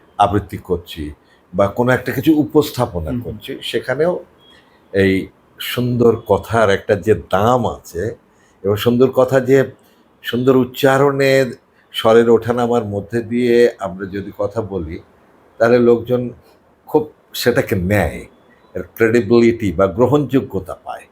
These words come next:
Speaker 2: শব্দগুলোও কিন্তু গুরুত্বপূর্ণ, কোন কোন শব্দ ব্যবহার করবেন?
Speaker 1: আহ, দারুণ একটা কথা, শব্দ। এই যে এটাকে বলে, আমরা বলি যে, আহ, এটা হচ্ছে যে আমাদের যে ব্যাংক,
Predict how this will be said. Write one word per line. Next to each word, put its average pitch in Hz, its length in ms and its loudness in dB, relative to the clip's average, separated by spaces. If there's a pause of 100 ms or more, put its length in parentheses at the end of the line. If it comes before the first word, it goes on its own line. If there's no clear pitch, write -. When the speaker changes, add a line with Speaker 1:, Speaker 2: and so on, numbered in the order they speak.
(400)
Speaker 2:
শব্দগুলোও 190 640 2
কিন্তু 196 260 -2
গুরুত্বপূর্ণ, 110 720 -4
কোন 151 240 -6
কোন 151 140 -4
শব্দ 143 440 0
ব্যবহার 120 400 2
করবেন? 92 280 -8
Speaker 1:
আহ, 95 380 2
দারুণ 110 360 0
একটা 117 340 -2
কথা, 120 340 0
শব্দ। 98 720 -2 (540)
এই 87 120 -4
যে 90 140 -2
এটাকে 101 380 -2
বলে, 92 320 4
আমরা 87 260 0
বলি 87 280 -4 (200)
যে, 113 100 -2
আহ, - 960 -8 (1120)
এটা 98 260 0
হচ্ছে 98 280 -4
যে 95 240 0
আমাদের 87 520 -2 (120)
যে 85 140 -10 (720)
ব্যাংক, 95 600 -2